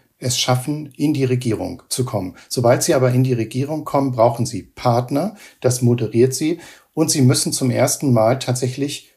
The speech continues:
für ihre eigene Politik Verantwortung übernehmen. Bis dahin reicht es ja, wenn sie sich mit Sprüchen und Parolen gütlich halten, aber dann müssen sie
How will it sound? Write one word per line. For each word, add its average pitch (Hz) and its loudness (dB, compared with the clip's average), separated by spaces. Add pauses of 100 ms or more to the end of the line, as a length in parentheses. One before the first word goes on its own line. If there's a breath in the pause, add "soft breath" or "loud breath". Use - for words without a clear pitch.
(100)
für 151 -2
ihre 127 0
eigene 127 0
Politik 127 -6
Verantwortung 113 -2 (160)
übernehmen. 98 -2 (340 loud breath)
Bis 123 0
dahin 143 2 (100)
reicht 123 2
es 127 -6
ja, 117 2
wenn 120 0
sie 117 2
sich 123 -4
mit 110 -2
Sprüchen 127 0
und 117 -8
Parolen 113 4 (340 soft breath)
gütlich - -6
halten, 87 -6 (220 loud breath)
aber 127 0
dann 131 4
müssen 135 0
sie 123 0